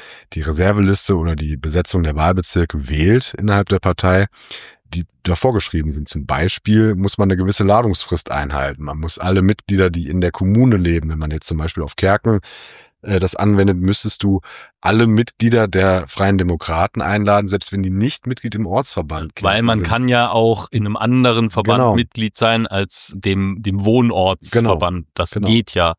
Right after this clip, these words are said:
Speaker 1: Sogar anderen Kreisverbänden. Also wir haben ja zum Beispiel
Speaker 2: Ja, du
Speaker 1: jetzt bei
Speaker 2: kannst
Speaker 1: der
Speaker 2: auch in einem anderen Landesverband
Speaker 1: Richtig, also das,
Speaker 2: Mitglied
Speaker 1: das,
Speaker 2: sein.
Speaker 1: da sind
Speaker 2: Meistens, wenn jemand umgezogen ist und man aber seinem alten Verband noch treu bleiben will und so weiter. Das
Speaker 1: Genau.
Speaker 2: passiert ja in gewisser Regelmäßigkeit.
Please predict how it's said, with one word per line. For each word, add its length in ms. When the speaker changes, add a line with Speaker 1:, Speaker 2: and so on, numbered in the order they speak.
Speaker 1:
Sogar 280
anderen 240
Kreisverbänden. 640
Also 160
wir 100
haben 120
ja 120
zum 120
Beispiel 220
Speaker 2:
Ja, 60
du 40
Speaker 1:
jetzt 80
bei 80
Speaker 2:
kannst 120
Speaker 1:
der 40
Speaker 2:
auch 60
in 60
einem 80
anderen 220
Landesverband 880
Speaker 1:
Richtig, 360
also 140
das, 160
Speaker 2:
Mitglied 300
Speaker 1:
das, 80
Speaker 2:
sein. 200
Speaker 1:
da 160
sind 240
Speaker 2:
Meistens, 420
wenn 140
jemand 240
umgezogen 560
ist 220
und 120
man 160
aber 220
seinem 240
alten 600
Verband 360
noch 140
treu 260
bleiben 380
will 140
und 120
so 140
weiter. 220
Das 80
Speaker 1:
Genau. 120
Speaker 2:
passiert 280
ja 100
in 160
gewisser 360
Regelmäßigkeit. 840